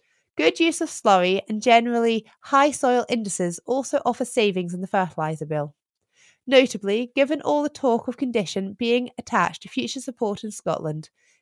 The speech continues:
dairy farmers already operate to conditions set by their milk buyer.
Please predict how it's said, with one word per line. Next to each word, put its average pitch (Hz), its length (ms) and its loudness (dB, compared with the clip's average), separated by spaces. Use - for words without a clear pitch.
dairy 294 300 4
farmers 175 520 0
already 254 420 0
operate 190 480 -2
to 240 180 -4
conditions 165 800 -4
set - 380 0
by 196 140 0
their 190 140 0
milk 214 380 -4
buyer. 151 360 -2